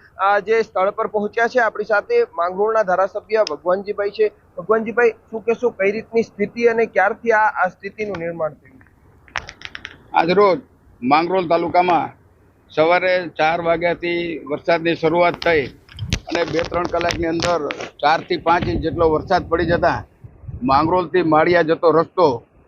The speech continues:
Speaker 2: અ, કામનાથ મહાદેવના મંદિર પાસે જે બ્રિજ આવેલો છે, એ બ્રિજ ઉપર ભારે વરસાદને ઉપર હિસાબે પાણી ફરી વળતા રસ્તો બંધ કરવામાં આવેલો છે. માંગરોળ તાલુકાના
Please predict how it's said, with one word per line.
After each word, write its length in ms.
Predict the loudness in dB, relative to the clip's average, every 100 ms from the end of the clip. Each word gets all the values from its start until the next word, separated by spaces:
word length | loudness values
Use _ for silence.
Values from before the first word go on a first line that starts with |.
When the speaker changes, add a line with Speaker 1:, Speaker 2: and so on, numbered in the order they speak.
| _ -18 2
Speaker 2:
અ, 220 | 4 4
કામનાથ 400 | 4 2 4 2 4
મહાદેવના 460 | 2 2 2 2
મંદિર 360 | 2 0 -2 2
પાસે 300 | 0 0 -2
જે 160 | -2
બ્રિજ 340 | -2 4 4 6
આવેલો 320 | 4 2 0
છે, 300 | 0 -2 -2 _ _ -20 -6
એ 100 | -6
બ્રિજ 340 | 2 4 4
ઉપર 260 | 2 4 2
ભારે 280 | 4 4 4
વરસાદને 440 | 0 0 0 0
ઉપર 260 | -2 -2 -4
હિસાબે 360 | 0 0 0
પાણી 260 | 2 2 2
ફરી 220 | 2 2
વળતા 460 | 2 2 2 2 0 _ _ _ -2
રસ્તો 280 | 0 0
બંધ 240 | 2 2 4
કરવામાં 360 | 4 4 4
આવેલો 260 | 2 2 0
છે. 220 | -2 -6 -8 _ _ _ _
માંગરોળ 420 | 0 2 4 2
તાલુકાના 720 | 4 2 4 2 4 4 2